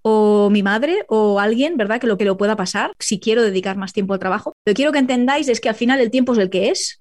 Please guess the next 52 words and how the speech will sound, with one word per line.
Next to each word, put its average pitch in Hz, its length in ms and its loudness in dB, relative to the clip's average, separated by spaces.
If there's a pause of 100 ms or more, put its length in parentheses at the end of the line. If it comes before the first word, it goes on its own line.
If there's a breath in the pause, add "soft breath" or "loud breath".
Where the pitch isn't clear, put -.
¿sí? - 360 -6
Y 220 120 0
si 214 140 -2
yo 220 100 2
tengo 233 160 -2
que 208 80 -2
tomar 202 200 -2
una 202 100 -2
decisión 185 440 -2
al 170 100 -4
final 180 420 -4
de 202 140 0
lo 190 100 2
que 190 100 -2
realmente 190 480 -2
quiero 180 180 -2
hacer, 180 220 -4
si - 140 -4
quiero 202 180 0
tener 185 360 -4
más 202 260 0
espacio 180 580 -6
para 185 180 -4
trabajar 214 480 -4
o 196 120 -4
no. - 160 -12 (140)
Una 339 200 2
vez 285 180 2
yo 254 320 2 (140)
decido 240 680 -2 (200)
y 220 240 2
tengo 262 400 2
claro 208 540 -2
cuáles 262 260 0
son 247 200 2
mis 233 140 0
espacios 208 480 -4
para 185 220 -2
poder 185 260 -2
dedicar 208 560 -2
a 185 100 -8
mi 185 100 -8
emprendimiento, 185 600 -4
a 196 40 -2
mi 185 100 -4
negocio, 196 420 -4
a 190 40 -4
mi 180 80 -6
trabajo, 202 420 -4
lo 165 100 -10
que - 80 -14
sea 247 280 -4